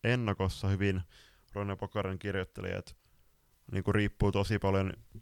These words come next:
ottelusta, että millä kokoonpanolla päästä lähtemään, ja totta kai se kokoonpanon laajuus myöskin määrittää vähän, pikku,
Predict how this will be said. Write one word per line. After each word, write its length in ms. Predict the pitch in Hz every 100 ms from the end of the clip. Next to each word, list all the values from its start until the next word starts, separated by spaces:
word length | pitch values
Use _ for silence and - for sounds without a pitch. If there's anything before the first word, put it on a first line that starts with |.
| -
ottelusta, 720 | 117 - - 101 101 - 101
että 140 | 95
millä 160 | 104 101
kokoonpanolla 560 | 110 101 113 101 95 95
päästä 360 | 92 92 -
lähtemään, 580 | 107 110 - 95 95 92 - - - -
ja 120 | 98
totta 280 | 92 110 104
kai 180 | 101 98
se 60 |
kokoonpanon 720 | 101 101 107 101 95 92 95 - -
laajuus 560 | 101 98 98 92 90 87
myöskin 340 | 95 90 92
määrittää 500 | 95 95 95 - 92
vähän, 380 | 92 92 98 92 - - - - -
pikku, 260 | 92 -